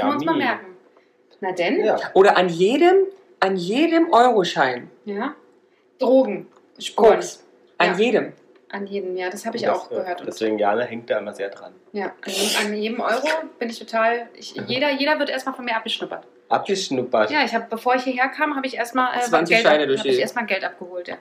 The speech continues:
Speaker 2: Mhm.
Speaker 3: Geil.
Speaker 1: Geil.
Speaker 2: Dann enden wir doch vielleicht mit, wie viel Drogenabhängige gibt's in
Speaker 1: Boah.
Speaker 2: Deutschland?
Speaker 3: Äh.
Speaker 1: Ah, das ist jetzt ja wirklich, äh,
Speaker 3: Aber
Speaker 1: eine
Speaker 3: ist ja
Speaker 1: nette
Speaker 3: auch, ist,
Speaker 1: Frage.
Speaker 3: aber ja, doch mal so unkonkret.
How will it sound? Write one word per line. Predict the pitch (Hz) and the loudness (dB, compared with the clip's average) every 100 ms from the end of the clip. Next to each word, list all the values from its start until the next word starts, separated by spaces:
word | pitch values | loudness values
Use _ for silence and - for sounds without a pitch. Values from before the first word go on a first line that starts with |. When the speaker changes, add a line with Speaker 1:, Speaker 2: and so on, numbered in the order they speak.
| - - | -14 -8
Speaker 2:
Mhm. | 113 95 98 113 - | -8 -6 -6 -2 -2
Speaker 3:
Geil. | - - - 185 180 | -2 -6 -8 -6 0
Speaker 1:
Geil. | 131 107 117 214 247 226 - | 0 0 0 0 0 -4 -4
Speaker 2:
Dann | 127 | -2
enden | 113 123 | 0 2
wir | 156 | 2
doch | 131 - | 2 0
vielleicht | 143 143 - | 2 2 0
mit, | 131 - | -6 -6
wie | 131 - | -18 -12
viel | - 190 185 175 | -4 0 2 0
Drogenabhängige | 123 123 160 165 143 - 131 123 123 104 | -2 0 0 0 -2 -4 -6 -4 -6 -10
gibt's | - - - - - _ - - _ - | -20 -20 -20 -20 -20 _ -20 -20 _ -4
in | 175 | 0
Speaker 1:
Boah. | 170 165 156 | 2 2 0
Speaker 2:
Deutschland? | - - 92 - | -2 -4 -4 -2
Speaker 3:
Äh. | - - - - - | -4 -6 -8 -16 -10
Speaker 1:
Ah, | 180 | -8
das | 185 | -6
ist | - | -6
jetzt | 208 | -4
ja | 202 175 | -2 -4
wirklich, | 175 175 165 - | -6 -6 -8 -6
äh, | - | -6
Speaker 3:
Aber | 160 160 160 - 151 | -4 -6 -6 0 4
Speaker 1:
eine | |
Speaker 3:
ist | 151 | 4
ja | - | 4
Speaker 1:
nette | - | 0
Speaker 3:
auch, | - | 0
ist, | |
Speaker 1:
Frage. | 214 208 226 240 | -2 -4 -4 -4
Speaker 3:
aber | 170 | 0
ja, | 175 180 - | 0 -2 -4
doch | - | -2
mal | - - | 0 0
so | 349 - | -2 -4
unkonkret. | - 370 381 392 - | -2 0 0 0 -2